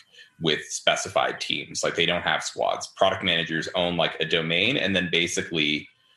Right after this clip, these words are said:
set their requirements and put it into the engineering queue. And engineers are kind of,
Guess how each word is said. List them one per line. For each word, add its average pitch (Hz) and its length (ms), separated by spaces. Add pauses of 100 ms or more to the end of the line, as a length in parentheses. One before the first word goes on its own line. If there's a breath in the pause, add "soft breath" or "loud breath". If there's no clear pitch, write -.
(380 soft breath)
set - 300
their 131 140
requirements 87 760
and 87 420
put 113 140
it 92 80
into 92 220
the 78 140
engineering 73 540
queue. 67 300
And - 180
engineers 80 440
are 78 60
kind 71 240
of, 71 200